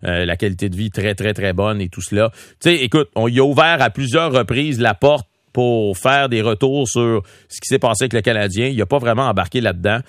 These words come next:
Euh, mais tu sais, il a, il a beaucoup encensé, euh,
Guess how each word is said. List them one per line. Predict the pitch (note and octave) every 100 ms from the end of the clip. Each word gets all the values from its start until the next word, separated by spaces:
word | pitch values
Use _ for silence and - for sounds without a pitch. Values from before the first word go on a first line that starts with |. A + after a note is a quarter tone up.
| - - -
Euh, | E2+ E2+ F2+ F#2
mais | F2+ G#2+ G#2
tu | -
sais, | C3
il | A2
a, |
il | G2+
a | A2
beaucoup | A2 A#2+ D#3+
encensé, | - C3 - A#2+ G2+ - C3+ C3+ C3
euh, | G#2 F#2 F2